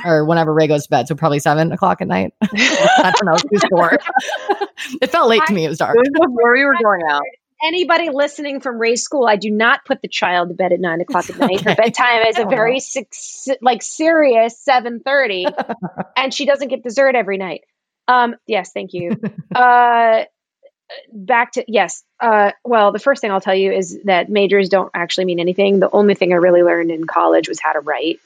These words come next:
Speaker 3: which okay, say what you will. But, um, that was, that was the philosophy major part of it, is, like, how do you make an argument? And so I could either have gone to become a lawyer, which in hindsight, maybe I should have done. Uh,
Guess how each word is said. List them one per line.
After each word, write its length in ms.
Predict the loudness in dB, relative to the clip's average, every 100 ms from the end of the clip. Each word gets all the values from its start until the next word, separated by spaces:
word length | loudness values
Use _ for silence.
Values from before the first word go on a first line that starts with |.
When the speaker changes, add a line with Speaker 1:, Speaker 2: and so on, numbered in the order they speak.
| -2
Speaker 3:
which 420 | 0 0 -2 -4 _ -20 -20 _ _ -8 -4
okay, 260 | -2 -2
say 160 | 0 0
what 140 | 2
you 80 | 2
will. 240 | 2 2
But, 300 | 2 2 0 -2 0
um, 640 | 0 0 -2 -4 -6 -10 _ _ _ _ _ _ _ -16 -4
that 160 | -2
was, 180 | -2 0
that 120 | 0
was 100 | 2
the 80 | 2
philosophy 360 | 2 0 0 -2
major 220 | -2 0
part 160 | 0 0
of 60 |
it, 80 | -2
is, 100 | -4
like, 120 | -8 -6
how 120 | -6
do 60 |
you 60 | -6
make 120 | -8
an 80 | -8
argument? 380 | -8 -6 -6 -8
And 80 | -6
so 100 | -4
I 100 | -4
could 140 | -4
either 260 | 0 2 0
have 140 | 0
gone 300 | -4 -2 -4
to 40 |
become 220 | -4 -2 -2
a 60 |
lawyer, 380 | 0 0 2 2
which 360 | 2 2 -2 -4 -16 _
in 140 | -2 2
hindsight, 340 | 2 0 0
maybe 220 | 2 0
I 60 | 0
should 160 | -2
have 60 | -2
done. 240 | -2 -4 -8 _ -20 _ _ _ 0
Uh, 600 | 2 4 4 2 -2